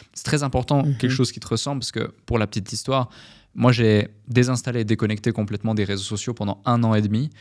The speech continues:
Speaker 1: parce que j'en pouvais littéralement plus. J'ai fait une sorte de burn-out des réseaux sociaux, si on veut,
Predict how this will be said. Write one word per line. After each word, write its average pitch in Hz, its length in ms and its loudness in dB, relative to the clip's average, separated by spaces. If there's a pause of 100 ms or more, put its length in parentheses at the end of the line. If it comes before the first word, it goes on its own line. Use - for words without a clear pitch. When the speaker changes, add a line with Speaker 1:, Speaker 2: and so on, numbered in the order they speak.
(300)
Speaker 1:
parce 104 160 -6
que 123 120 -10
j'en 110 160 -8
pouvais 104 240 -4
littéralement 101 460 -4
plus. 131 220 -2
J'ai 104 100 -4
fait 101 140 -8
une 98 80 -4
sorte 101 280 -10
de 98 200 -2
burn-out 110 520 -2
des 107 140 0
réseaux 101 220 -2
sociaux, 113 320 -2
si - 180 -4
on 104 100 -6
veut, 127 240 2